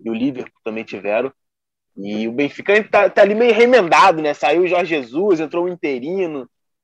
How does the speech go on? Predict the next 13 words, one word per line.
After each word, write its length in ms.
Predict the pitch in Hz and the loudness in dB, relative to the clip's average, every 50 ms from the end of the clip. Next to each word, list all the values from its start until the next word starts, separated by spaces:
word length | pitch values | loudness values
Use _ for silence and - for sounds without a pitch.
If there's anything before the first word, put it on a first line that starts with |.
| _ _ _ _ _ _ | _ _ _ _ _ _
o 400 | - - 156 143 135 135 131 120 | -10 -6 -6 -4 -4 -4 -6 -2
Campeonato 420 | - 160 156 160 160 175 - 151 | -4 -4 0 2 0 0 0 -4
Português 420 | 139 170 170 _ _ 147 170 185 190 | -8 -8 -8 _ _ 0 2 2 2
já, 360 | 190 180 165 151 135 123 120 | 4 2 4 4 2 2 0
já 120 | 123 131 | -2 -4
foi 140 | 131 - 170 | -4 -4 -8
pro 160 | 175 _ 147 | -8 _ -8
brejo, 320 | 123 131 135 151 185 175 147 | -4 -2 -2 0 -2 -2 -2
já 100 | 156 147 | -4 -6
não 100 | 139 131 | -6 -6
consegue 360 | - 135 131 - 143 147 143 | -10 -10 -6 -6 -6 -6 -6
mais 160 | 156 156 - | -8 -10 -10
pegar 540 | _ - 143 123 123 120 127 143 151 180 - | _ -6 -4 -2 -2 -2 0 -2 -4 -6 -12